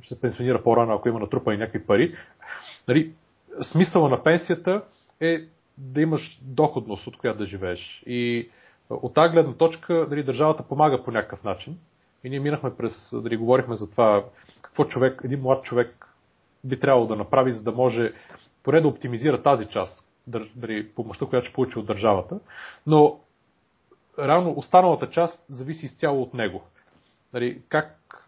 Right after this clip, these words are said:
ще спестява, доколко ще спестява, какво ще изхарчи днеска спрямо,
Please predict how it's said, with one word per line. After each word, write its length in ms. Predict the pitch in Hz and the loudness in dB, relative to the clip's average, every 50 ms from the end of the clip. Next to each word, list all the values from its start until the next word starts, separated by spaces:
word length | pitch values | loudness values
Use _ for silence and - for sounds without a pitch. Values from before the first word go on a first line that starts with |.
| _ - | _ -20
ще 160 | - - 139 | -18 -16 -18
спестява, 880 | - - - 123 - - - 135 127 117 123 127 123 120 117 113 110 110 | -14 -12 -12 -12 -8 -2 0 0 2 2 0 -2 -2 -2 -2 -4 -6 -6
доколко 360 | 107 110 - 147 151 147 151 | -8 -4 -2 0 0 0 -2
ще 140 | - - 131 | -6 -12 -14
спестява, 500 | - - - 127 - _ 139 127 120 120 | -10 -10 -10 -12 -8 _ -2 -2 -2 -2
какво 160 | 113 - 156 147 | -4 -6 -8 -8
ще 140 | - - | -8 -12
изхарчи 360 | 117 - - 135 135 - - 123 | -8 -4 -4 -4 -4 -4 -8 -6
днеска 560 | 120 123 131 - - - - 127 120 117 117 - | -4 -4 -4 -4 -8 -8 -4 -2 -2 -2 -4 -8
спрямо, 580 | - _ - 139 123 120 120 113 107 104 - | -12 _ -2 0 0 0 0 -4 -6 -8 -10